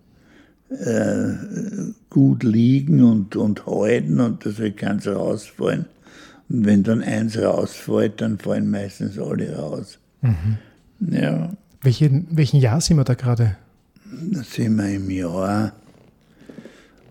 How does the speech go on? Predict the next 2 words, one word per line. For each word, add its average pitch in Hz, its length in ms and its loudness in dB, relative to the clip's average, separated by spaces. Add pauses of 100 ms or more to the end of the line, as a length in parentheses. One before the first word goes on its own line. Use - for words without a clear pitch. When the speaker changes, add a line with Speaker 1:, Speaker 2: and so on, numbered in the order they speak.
(160)
Speaker 1:
achtundsiebzig. - 1500 -6 (360)
Speaker 2:
Achtundsiebzig. 110 800 -4